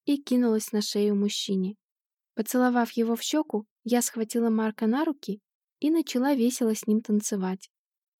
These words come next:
Малыш звонко смеялся и агукал. «Это не очень хорошая новость».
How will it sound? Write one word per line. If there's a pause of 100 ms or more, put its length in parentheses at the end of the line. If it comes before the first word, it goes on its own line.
(120)
Малыш
звонко
смеялся
и
агукал. (960)
«Это
не
очень
хорошая
новость».